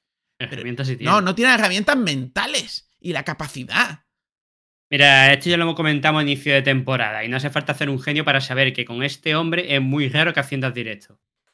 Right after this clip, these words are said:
Speaker 2: Porque no va a ganar los partidos, va a arañar puntos y a ganar
Speaker 1: No,
Speaker 2: por
Speaker 1: pero
Speaker 2: la
Speaker 1: que diga
Speaker 2: mínima.
Speaker 1: lo que
Speaker 2: Y,
Speaker 1: va.
Speaker 2: y un, y un equipo así es muy difícil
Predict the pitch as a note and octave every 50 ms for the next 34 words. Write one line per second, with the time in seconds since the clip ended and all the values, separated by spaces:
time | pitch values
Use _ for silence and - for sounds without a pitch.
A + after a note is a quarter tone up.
0 | _ _ C3+ B2 B2+ C#3 C3+ D3 D#3+ E3 F3 F3+ F3+ F3+ F3+ F3 F3+ F3+ F3+ F3+
1 | F3+ D#3+ - A3 A3+ G3 D3+ A#2 F#2+ - - G#2+ B2 C3+ D#3 - - C#3 C3 B2+
2 | B2 A#2+ A#2 A2+ A2+ B2 C#3+ D3+ D#3 D#3 F#3+ G3 G3+ G3 G3+ G#3 G#3+ A#3+ B3+ C#4
3 | - _ _ _ _ _ - B2+ B2 A#2+ A#2+ A#2 A#2 A#2+ A2+ A#2 A#2+ C3 C#3+ G#3+
4 | G#3 - C#4 - - F3+ - C3+ C#3 - - F3+ B3 C#4 - A#3 D#3 D3+ E3 D3+
5 | - D#3+ D3+ E3 F3+ F#3+ F#3+ G3 F#3+ F#3 F3 F#3 F#3 F#3+ F#3+ G3 G#3 G3+ G3+ G#3+
6 | G#3 G3+ G#3 - A#3+ A#3 B3 A#3+ - _ _ _ _ _ C#3+ D3 D3+ D#3+ F3 F3+
7 | F3+ F#3+ F#3 F#3+ G#3 A3 G#3 G3+ G#3 G#3 G#3+ A3+ - - _